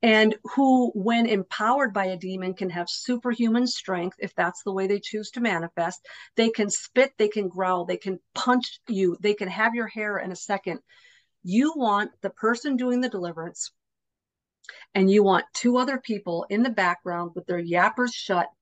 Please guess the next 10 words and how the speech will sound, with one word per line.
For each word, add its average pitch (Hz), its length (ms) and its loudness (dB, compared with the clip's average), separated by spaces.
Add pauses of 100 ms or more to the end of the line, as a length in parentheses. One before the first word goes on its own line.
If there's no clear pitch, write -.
(160)
praying 226 560 0
out 214 240 0
loud 170 380 -4
with 220 160 2
their 277 180 -4
eyes 254 380 0
open 185 440 -6
on 202 260 0
that 240 260 -2
person, 160 460 -10